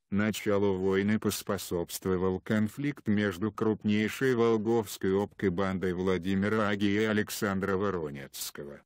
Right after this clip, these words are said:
К слову, во времена перестройки Волговская одной из первых начала заниматься продажей украденных с АвтоВАЗа запчастей.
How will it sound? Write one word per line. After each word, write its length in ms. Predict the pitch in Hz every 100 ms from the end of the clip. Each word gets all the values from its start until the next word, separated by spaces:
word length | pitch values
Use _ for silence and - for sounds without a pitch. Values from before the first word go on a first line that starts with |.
| -
К 60 |
слову, 640 | - - 78 65 64 - _ _ _
во 220 | 92 117
времена 500 | 110 110 107 104 101
перестройки 800 | - 107 107 - - 143 127 -
Волговская 920 | 123 113 113 107 107 - - - 101
одной 280 | 95 101 104
из 100 | 98
первых 480 | - 107 104 104 -
начала 500 | 90 85 107 104 123
заниматься 640 | 104 101 98 95 95 - 98
продажей 640 | 107 95 98 90 98 95
украденных 640 | - 123 120 107 104 104
с 120 | - 98
АвтоВАЗа 640 | 90 107 95 101 101 120
запчастей. 880 | 113 113 - - 95 - 80 67 65